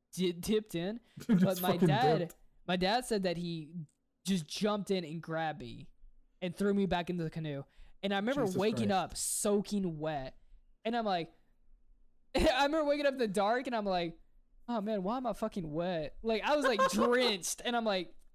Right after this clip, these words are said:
Speaker 1: "Man, I'm, why am I so wet?" <laughs> And, uh, the only thing,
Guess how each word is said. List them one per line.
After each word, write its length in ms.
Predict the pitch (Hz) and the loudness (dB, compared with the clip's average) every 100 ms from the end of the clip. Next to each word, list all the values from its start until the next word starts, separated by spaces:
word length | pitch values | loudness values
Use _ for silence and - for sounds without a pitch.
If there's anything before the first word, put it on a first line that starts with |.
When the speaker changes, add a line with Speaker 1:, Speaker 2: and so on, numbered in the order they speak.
| _ _ 185 | _ _ -12
Speaker 1:
"Man, 120 | 208 | -10
I'm, 200 | 240 208 - | -10 -14 -16
why 160 | - 285 | -12 -8
am 80 | |
I 80 | 285 | -6
so 180 | 180 214 | -4 -4
wet?" 320 | 147 160 208 175 190 185 208 | -4 -2 -2 -2 -4 -4 -4
<laughs> 300 | 320 320 247 | -6 -4 -2
And, 140 | 269 | -4
uh, 240 | 233 277 262 | -2 -4 -2
the 80 | 262 | 0
only 140 | 302 339 | 0 0
thing, 240 | 302 262 | -4 -4